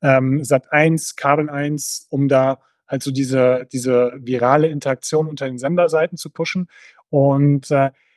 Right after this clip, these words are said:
da haben wir tatsächlich jemanden, der da sehr nah dran kommt,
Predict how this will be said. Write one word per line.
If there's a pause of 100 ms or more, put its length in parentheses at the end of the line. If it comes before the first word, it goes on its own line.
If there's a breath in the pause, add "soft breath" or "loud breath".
(160)
da
haben
wir
tatsächlich
jemanden,
der
da
sehr
nah
dran
kommt,